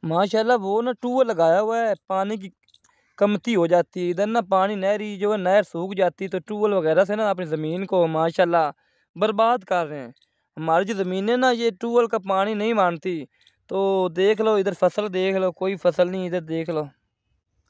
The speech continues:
वो कमांद वगैरह हैं इस साल माशाल्लाह बहुत अच्छे। ये एक साल ना ट्यूबवेल का जो पानी है, इससे फसल बहुत ज़्यादा अच्छी होती है, दूसरे साल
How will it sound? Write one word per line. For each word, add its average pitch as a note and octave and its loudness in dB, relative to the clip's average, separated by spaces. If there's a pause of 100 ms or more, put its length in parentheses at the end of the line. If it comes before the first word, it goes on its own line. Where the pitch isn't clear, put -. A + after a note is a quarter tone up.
(400)
वो A3 6
कमांद G#3+ 0
वगैरह G3 0
हैं F#3+ -2
इस - -10
साल E3 0
माशाल्लाह F3 -2
बहुत F#3 2
अच्छे। A3 -2
ये A3+ 4
एक A#3 -2
साल G#3+ 2
ना C4 -4
ट्यूबवेल A#3+ -2
का A3 -6
जो G3+ -6
पानी G3 -2
है, A#3+ 0
इससे G3+ -6
फसल G3+ -2
बहुत G#3+ 2
ज़्यादा E3+ 2
अच्छी F3+ -4
होती C#3+ -6
है, C3 -8 (580)
दूसरे G3+ -2
साल E3 2